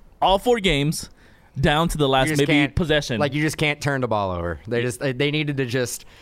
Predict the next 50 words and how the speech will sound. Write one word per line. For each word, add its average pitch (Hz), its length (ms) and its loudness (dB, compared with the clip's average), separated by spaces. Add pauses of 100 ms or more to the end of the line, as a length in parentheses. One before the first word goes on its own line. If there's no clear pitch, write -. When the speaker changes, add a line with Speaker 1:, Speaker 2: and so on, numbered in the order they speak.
Speaker 2:
they 160 120 -2
needed 240 180 -4
to 208 100 0
start 170 320 0
kneeling, 135 840 -2
kneeling 131 280 -2
down 107 280 0
at, 95 80 -8
like, 98 200 -2
four 113 220 -2
minutes 92 280 -6
left. 110 60 -2
Speaker 1:
Well, 165 140 4
I 180 120 4
think, 247 280 0
I 180 80 4
think, 240 220 0 (100)
uh, 165 240 2
the 143 120 -2
argument, 165 680 0
like, 117 220 0
when 123 100 0
we 131 60 0
were 139 100 2
at 123 100 -2
the 110 60 0
Rams 123 320 0
game 110 200 -2
too, 117 180 0
lo-, 101 260 -4
talking 110 280 -2
to 101 40 -2
the 98 100 0
Raider 104 220 0
fans 98 240 -2
at 95 80 -2
the 92 100 -2
Rams 95 260 -2
and 92 80 -2
Raiders 110 200 0
game 98 200 -2
that 85 180 -4
Thursday 104 240 0
we 90 160 -2
went 104 180 -2
together. 85 400 -2 (380)
Um, 90 420 -2 (140)
it, 113 200 -2
it, 117 140 -4 (160)
like, 113 320 -4